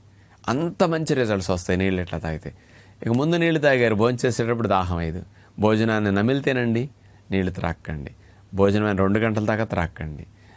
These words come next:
ఈ యాసిడ్ వచ్చి సరిపడా వచ్చి చక్కగా అరిగించేస్తుంది, ఖాళీ అయిపోతుంది. రెండు గంటల్లో యాసిడ్ పని అయిపోతుంది. భోంచేసిన రెండు గంటల తర్వాత నీళ్ళ సెస తీసుకుని అప్పుడో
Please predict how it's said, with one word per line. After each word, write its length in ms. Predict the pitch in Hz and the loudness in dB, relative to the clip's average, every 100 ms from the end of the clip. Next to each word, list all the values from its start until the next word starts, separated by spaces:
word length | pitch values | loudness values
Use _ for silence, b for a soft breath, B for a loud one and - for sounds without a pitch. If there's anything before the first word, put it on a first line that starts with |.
| b - 98 | b -6 0
ఈ 20 | 92 87 - b b b _ - | 0 -2 -8 b b b _ 0
యాసిడ్ 420 | 104 120 120 104 101 | 2 4 0 2 0
వచ్చి 160 | - 87 | 0 -2
సరిపడా 480 | - 107 - 123 131 | 0 0 2 4 4
వచ్చి 200 | 117 - - - | 2 -4 -8 -2
చక్కగా 240 | 104 104 101 | 0 4 4
అరిగించేస్తుంది, 640 | 104 104 110 98 - 135 - | 4 2 0 -2 -2 -6 0
ఖాళీ 220 | 107 95 87 | 2 4 2
అయిపోతుంది. 420 | 82 - 82 85 B B B - | -2 -6 -10 -10 B B B 2
రెండు 180 | 165 185 190 | 2 4 2
గంటల్లో 340 | 170 180 165 | 2 2 4
యాసిడ్ 260 | 143 147 135 | 4 2 2
పని 160 | 131 113 | 2 2
అయిపోతుంది. 480 | 101 101 90 87 82 b b - | 0 -2 -2 -4 -6 b b 0
భోంచేసిన 440 | 110 110 117 110 104 | 2 2 0 0 0
రెండు 160 | 101 101 | 2 2
గంటల 200 | 95 92 107 | 0 0 0
తర్వాత 280 | 135 147 135 | 2 2 2
నీళ్ళ 180 | 110 101 90 | 0 0 -2
సెస 160 | 92 90 92 | -4 -6 -8
తీసుకుని 340 | 85 - 85 85 B B - | -10 -10 -10 -10 B B -10
అప్పుడో 280 | 87 92 | -4 -2